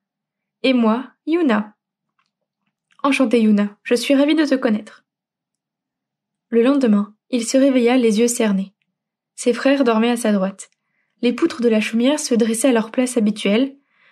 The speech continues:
Dans son esprit nébuleux, les péripéties de la veille paraissaient irréelles. Il glissa une main dans sa poche. Le contact froid de la clé lui rappela l'incroyable vérité.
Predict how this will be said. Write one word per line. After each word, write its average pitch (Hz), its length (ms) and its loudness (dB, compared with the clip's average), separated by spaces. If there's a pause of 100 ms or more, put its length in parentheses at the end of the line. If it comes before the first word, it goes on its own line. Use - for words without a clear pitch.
(200)
Dans 302 100 0
son 311 140 -4
esprit 269 280 -2
nébuleux, 233 440 2
les 269 120 2
péripéties 254 480 0
de 240 100 0
la 220 140 2
veille 247 260 2
paraissaient 214 520 -4
irréelles. 220 520 0 (1080)
Il 220 160 2
glissa 240 320 0
une 214 120 4
main 214 120 4
dans 196 100 0
sa 190 160 -6
poche. - 460 -10 (540)
Le 208 140 0
contact 247 540 -2
froid 208 280 -4
de 190 120 0
la 233 180 2
clé 220 320 -4 (120)
lui 208 140 2
rappela 233 480 0
l'incroyable 226 680 0
vérité. 196 580 -4